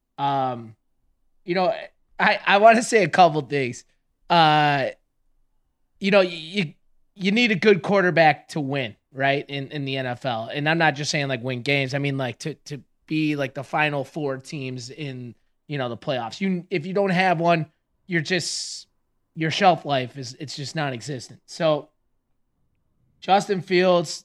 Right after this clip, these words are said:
the Bears traded up with him. Uh, Eddie Jackson is on I G Live, and he's, like, sitting there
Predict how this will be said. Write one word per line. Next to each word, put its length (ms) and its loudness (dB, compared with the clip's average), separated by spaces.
the 80 -10
Bears 520 0
traded 440 -2
up 320 4
with 280 -4
him. 380 -4
Uh, 200 -8
Eddie 280 2
Jackson 600 0
is 260 -8
on 600 -2
I 220 2
G 260 -4
Live, 480 -2
and 440 0
he's, 360 -6
like, 360 -2
sitting 400 -2
there 340 0